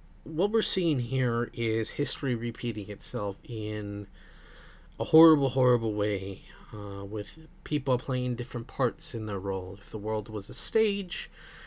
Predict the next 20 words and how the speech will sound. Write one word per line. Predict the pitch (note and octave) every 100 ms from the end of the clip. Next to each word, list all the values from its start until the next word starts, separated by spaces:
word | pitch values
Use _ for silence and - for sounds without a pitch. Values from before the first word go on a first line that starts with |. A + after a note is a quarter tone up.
| - - -
as | A#2+ A2+ -
Shakespeare | - A2+ - A#2+ A2
would | A2
put | - D#3+
it, | - - B2
we |
each | B2+ B2 -
have | A2
our | A2+ G2+
role. | G2 F#2+ F#2+ - - - - - - - - - - - - - - -
Uh, | B2 A#2 A#2 A#2+ -
and, | C3 C#3 B2 B2 B2 - - -
uh, | C#3+ C#3 B2+ B2 - - - - - - -
so | - E3 D#3 -
essentially, | C3 - G#3+ G#3 - C3 A2+ A2 - - - - - - - - - - - - - - -
uh, | C3+ B2+ B2 B2 - - - - - -
the, | C#3+ C3 B2+ C3 - - - -
the | D3 C#3
entire | C#3+ B2+ D#3+ F#3+ F#3+
situation | - E3 - B2 A2+ - A#2 G#2+ G#2+ -